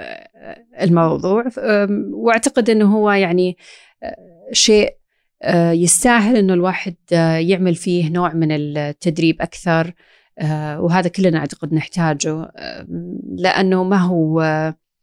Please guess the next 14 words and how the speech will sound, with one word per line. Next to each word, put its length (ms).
ما 80
هو 140
شيء 240
بسيط 440
بس 260
نقول 320
إن 80
إحنا 180
بنفتح 360
الكاميرا 400
وخلاص. 640
أعتقد 400
إنه 280
فيه 360